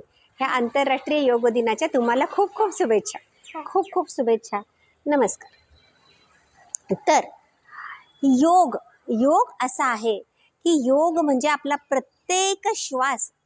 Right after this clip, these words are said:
शांती, संतुलन आणि सामर्थ्य असा हा आपला श्वास बनून जातो, ह्याला आपण योग म्हणतो.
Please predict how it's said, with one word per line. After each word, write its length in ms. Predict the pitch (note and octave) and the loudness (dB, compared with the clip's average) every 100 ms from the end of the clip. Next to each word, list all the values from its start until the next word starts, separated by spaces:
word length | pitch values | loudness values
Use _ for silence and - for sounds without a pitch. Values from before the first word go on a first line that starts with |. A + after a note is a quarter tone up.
| _ _ _ - | _ _ _ -16
शांती, 680 | - F#4 F4 G4 G4 B3 - _ _ _ - | -10 -4 -2 -2 -6 -12 -16 _ _ _ -20
संतुलन 680 | - D#4+ D#4 D#4 C4 G#3+ G#3 | -12 -10 -10 -12 -12 -12 -14
आणि 180 | A3+ A3+ | -14 -12
सामर्थ्य 580 | A#3 A3+ F3 E3+ _ _ _ _ _ _ _ _ _ _ _ - | -12 -14 -14 -18 _ _ _ _ _ _ _ _ _ _ _ -12
असा 200 | C4+ E4+ | -6 -6
हा 160 | E4+ E4+ | -4 -4
आपला 220 | D#4 D4+ | -6 -8
श्वास 400 | D#4 - C#4 D4 E4 | -10 -8 -6 -6 -8
बनून 300 | C#4 C4 C#4 | -8 -8 -8
जातो, 260 | C4 B3 D4 | -10 -12 -14
ह्याला 200 | D4+ C4+ | -12 -12
आपण 200 | C4+ F#4+ | -8 -6
योग 380 | E4 C4 A#3 G#3+ | -2 -2 -2 -6
म्हणतो. 320 | F#3+ D#3 - | -10 -14 -20